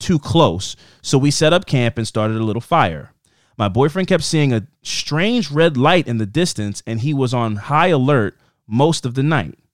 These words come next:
The moon was full that night, and there was a creepy vibe in the air. Oh, I'm packing up, and I'm getting the fuck out of here. You're saying all the red flags. Uh, we managed to settle in and were able to relax and enjoy a few drinks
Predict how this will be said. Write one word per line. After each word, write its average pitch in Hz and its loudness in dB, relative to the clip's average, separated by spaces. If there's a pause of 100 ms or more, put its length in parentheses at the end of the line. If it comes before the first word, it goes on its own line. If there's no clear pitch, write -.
(160)
The 117 -4
moon 170 6
was 196 2
full 165 -2
that 113 0
night, 101 -2
and 107 -4
there 110 0
was 110 -2
a 90 -4
creepy 170 0
vibe 110 4
in 107 2
the 98 -2
air. 80 -10
Oh, 165 -14 (120)
I'm 170 -2
packing 120 -2
up, 113 -8
and 147 -6
I'm 151 -6
getting 135 -4
the 165 -6
fuck 143 -10
out - -12
of 175 -10
here. 95 -6
You're 135 -10
saying 214 -8
all 180 0
the 196 -2
red 143 2
flags. 320 -8 (400)
Uh, 117 2 (320)
we 147 0
managed 180 2
to 151 0
settle 170 2
in 120 -2
and 117 -4
were 113 -2
able 131 0
to 120 -2
relax 113 0
and 113 -2
enjoy 113 -2
a 131 0
few 160 -8
drinks 101 -6